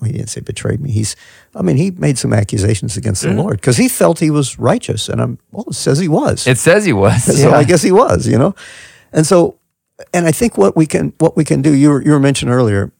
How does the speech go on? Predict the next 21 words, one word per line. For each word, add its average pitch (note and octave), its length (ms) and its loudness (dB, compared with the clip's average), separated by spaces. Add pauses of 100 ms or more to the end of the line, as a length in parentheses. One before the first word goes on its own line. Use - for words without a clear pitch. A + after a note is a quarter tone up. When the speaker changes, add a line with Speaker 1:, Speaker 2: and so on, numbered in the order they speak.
(140)
Speaker 1:
about, G#2 400 0 (120)
well, C3 540 -4 (400)
if C3+ 160 -4
we C3+ 80 -2
don't C3 220 -2
have D#3 340 -2
that A#2 240 -4
solid A2 480 -4
foundation G#2+ 640 -6
that G2+ 160 -6
I, F#2 140 -6 (160)
God F#2+ 360 -8
does B2+ 320 2
love F2+ 300 -4
me, - 260 -12 (640)
then A#2 220 0
when G2+ 280 -4
that A2+ 220 -4
knife A2 360 0
goes G#2 280 -2
in, A2+ 540 -2